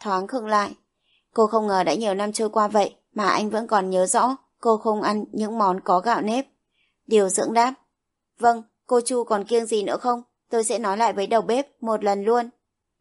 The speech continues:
Hạc Toại bưng cốc sữa bò lên. "Cái này nữa, cô ấy dị ứng với sữa tươi. Với lại tất cả các món có nội tạng của tất cả các loài động vật cũng không được xuất hiện trên bàn ăn. Cô ấy không ăn mấy món đó." "Vâng." Chu Niệm cụp mắt xuống,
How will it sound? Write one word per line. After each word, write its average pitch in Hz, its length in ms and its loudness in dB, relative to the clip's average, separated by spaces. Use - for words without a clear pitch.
Hạc 208 260 -6
Toại 202 300 2
bưng 220 200 0
cốc 254 160 -2
sữa 214 160 0
bò 214 220 4
lên. 214 280 2
"Cái 196 160 0
này 226 140 -2
nữa, 208 280 0
cô 226 120 2
ấy 190 180 4
dị 233 180 -4
ứng 202 300 -2
với 208 240 0
sữa 202 180 -2
tươi. 233 340 2
Với 196 140 2
lại 214 160 2
tất 254 200 -4
cả 185 220 2
các 240 120 -2
món 196 240 0
có 196 100 -2
nội 233 180 -2
tạng 208 240 0
của 202 120 0
tất 220 200 -2
cả - 180 2
các 214 100 -4
loài 233 180 0
động 170 180 -4
vật 190 220 0
cũng 180 140 -4
không 226 180 -2
được 202 120 0
xuất 254 180 -6
hiện 233 240 -4
trên 226 220 -4
bàn 196 180 -2
ăn. 220 200 -2
Cô 220 140 2
ấy 202 260 4
không 220 240 -2
ăn 214 160 -2
mấy 196 160 0
món 196 220 0
đó." 196 320 2
"Vâng." 247 320 -2
Chu 240 160 0
Niệm 202 180 -2
cụp 208 180 -2
mắt 226 180 0
xuống, 208 320 0